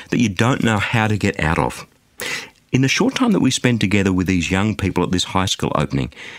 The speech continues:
I just gave them some practical advice on how to honour their parents so that the blessing would flow back to them. You know something? I, I think it's the same in our relationship with God.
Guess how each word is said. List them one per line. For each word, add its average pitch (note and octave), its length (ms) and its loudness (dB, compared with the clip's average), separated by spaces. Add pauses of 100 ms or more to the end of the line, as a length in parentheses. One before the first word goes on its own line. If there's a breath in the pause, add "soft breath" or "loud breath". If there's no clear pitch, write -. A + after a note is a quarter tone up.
(200 loud breath)
I G2+ 60 -2
just D3 400 -4
gave D3+ 220 0
them C3+ 120 2
some G#2 300 0
practical - 580 -2
advice D#2+ 460 -2 (360 soft breath)
on A2+ 120 0
how A#2 420 -2
to - 180 -4 (120)
honour G2+ 240 0
their F2+ 180 0
parents - 640 0 (280 loud breath)
so - 160 2
that A#2 140 4
the G#2+ 80 4
blessing F#2+ 580 2
would G2 140 0
flow E2+ 420 -2
back D2+ 420 -6
to - 100 -6
them. C2+ 260 -6 (560 loud breath)
You - 80 4
know - 100 2
something? E3 380 0 (400 loud breath)
I, C3 140 -4 (100)
I A#2 60 0
think C#3 180 -2
it's C#3 100 -4
the B2 80 -2
same F#3+ 640 0 (280)
in B2+ 100 0
our A#2+ 160 2
relationship G2+ 680 2
with F2 120 -2
God. B1+ 360 -2